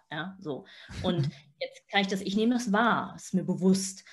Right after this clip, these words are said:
Speaker 1: Das heißt, ich kann mich da drin schon anfangen zu regulieren, meinen Puls wieder runterzuholen, ja?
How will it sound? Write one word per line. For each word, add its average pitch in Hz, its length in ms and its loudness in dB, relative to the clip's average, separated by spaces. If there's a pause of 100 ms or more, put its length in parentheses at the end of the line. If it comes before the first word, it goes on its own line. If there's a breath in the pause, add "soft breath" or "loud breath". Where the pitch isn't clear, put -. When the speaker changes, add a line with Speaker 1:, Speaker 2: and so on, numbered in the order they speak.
(100 loud breath)
Speaker 1:
Das - 140 -6
heißt, 190 180 4
ich - 80 -8
kann 185 140 0
mich 185 140 -4
da 175 120 6
drin 208 300 4
schon 226 180 -2
anfangen 202 380 0
zu 190 160 0
regulieren, 180 680 6
meinen 143 240 -8
Puls 220 360 -2
wieder 196 160 0
runterzuholen, 180 920 -2
ja? 170 240 -2